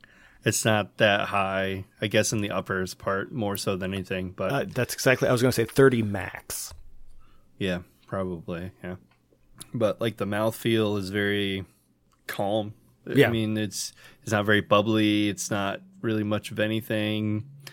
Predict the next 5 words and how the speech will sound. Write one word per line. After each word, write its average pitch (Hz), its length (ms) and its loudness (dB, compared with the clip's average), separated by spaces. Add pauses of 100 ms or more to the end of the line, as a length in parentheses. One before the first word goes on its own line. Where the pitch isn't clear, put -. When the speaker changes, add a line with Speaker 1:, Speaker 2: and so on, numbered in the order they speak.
(280)
Speaker 1:
Great - 300 0
flavors. 107 1000 0 (920)
Um, 87 400 -6 (760)
Speaker 2:
It's 98 160 -10
juicy. 110 680 0